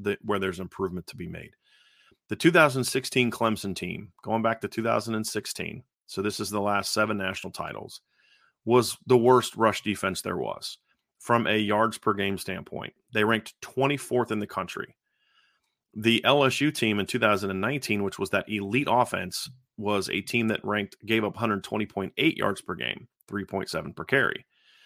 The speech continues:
They ranked twenty-first in the country. So the last seven national champions are teams that have ranked in the top twenty-five in rush defense,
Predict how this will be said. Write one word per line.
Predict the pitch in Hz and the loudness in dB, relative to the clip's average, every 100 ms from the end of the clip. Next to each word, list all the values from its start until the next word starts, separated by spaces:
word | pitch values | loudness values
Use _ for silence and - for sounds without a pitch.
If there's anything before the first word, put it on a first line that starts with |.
| _ _ - | _ _ 6
They | 123 | 6
ranked | 120 113 - | 8 4 0
twenty-first | 113 107 101 - 151 147 | 0 0 2 6 6 4
in | 98 | -2
the | 90 | -2
country. | - 92 - - | -2 -2 -2 -2
So | 104 | 0
the | |
last | 98 127 147 - | 4 4 4 4
seven | 139 160 185 147 | 4 4 2 2
national | 131 135 - 113 | 2 2 -2 0
champions | 139 131 - 82 60 - - _ _ _ - | 4 4 2 -8 -10 -12 -14 _ _ _ 0
are | 98 101 | 4 4
teams | - 139 160 160 | 4 2 4 2
that | 120 | 2
have | 110 95 | 2 2
ranked | 110 123 127 | 2 2 0
in | 107 | -4
the | 92 | -4
top | - 113 - - | -2 -2 -2 -6
twenty-five | - 131 117 - 113 104 98 90 | 0 0 0 2 4 4 4 0
in | 98 | -6
rush | 87 87 - - | -4 -4 -6 -10
defense, | 82 - - - - | -14 -12 -14 -12 -14